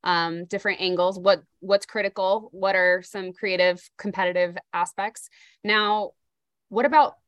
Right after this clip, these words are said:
I'm sure a lot of our, um, friends here, mm, are wondering, how do I present this to employees, current employees, new talent?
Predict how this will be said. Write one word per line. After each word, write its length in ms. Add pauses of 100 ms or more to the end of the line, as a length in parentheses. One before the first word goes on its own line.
I'm 180
sure 560
a 60
lot 180
of 100
our, 400
um, 380 (380)
friends 240
here, 260 (180)
mm, 360 (260)
are 140
wondering, 340
how 160
do 100
I 60
present 520 (280)
this 320 (800)
to 400
employees, 560
current 240
employees, 500
new 180
talent? 460